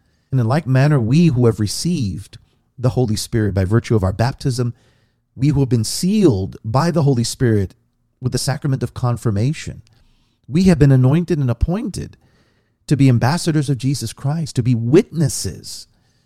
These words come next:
We are charged with the responsibility of announcing the good news and to do so with courage and with, with holy boldness. What's more, we're charged with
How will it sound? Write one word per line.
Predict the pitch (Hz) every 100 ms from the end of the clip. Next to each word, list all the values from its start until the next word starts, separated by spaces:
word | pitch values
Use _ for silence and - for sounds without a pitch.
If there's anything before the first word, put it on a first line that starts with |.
| _
We | 120 151 156
are | 139 127 - _ _ _ _
charged | - 143 190 214 127 95 113
with | 131
the | 131
responsibility | 131 127 120 117 120 147 127
of | 107
announcing | 101 127 143 147
the | 123
good | 101 123 110
news | 110 113 156 156 127
and | 107
to | 110
do | 139
so | -
with | 123 120 -
courage | 147 185 131 95
and | 101
with, | 107 - - _
with | 135 131
holy | 151 165 151
boldness. | 113 135 170 113 - - - - _ _ _ _ _ _ _
What's | 131 -
more, | 147 175
we're | 143
charged | - 151 160 175 -
with | 131 139 -